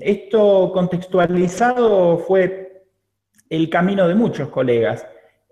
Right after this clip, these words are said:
La, mm, paradoja de esperar el, el surgimiento de una herramienta adecuada para replantear el modo de contar, eh, las películas de boda.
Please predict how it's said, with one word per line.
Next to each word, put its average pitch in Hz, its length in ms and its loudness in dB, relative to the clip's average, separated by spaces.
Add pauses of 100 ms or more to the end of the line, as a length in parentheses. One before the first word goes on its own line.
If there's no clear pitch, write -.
(340)
La, 151 420 0
mm, 147 520 -8 (200)
paradoja 196 680 0
de 165 640 -4
esperar 180 560 0
el, 139 280 -4
el 160 140 -8
surgimiento 180 640 -6
de 175 80 0
una 220 160 -2
herramienta 160 800 -6
adecuada 151 720 -6 (500)
para 233 260 0
replantear 196 640 0
el 208 100 0
modo 208 260 -2
de 185 120 -4
contar, 202 520 -4 (480)
eh, 151 360 -10
las 160 140 -4
películas 165 420 -2
de 135 100 -4
boda. 117 380 -6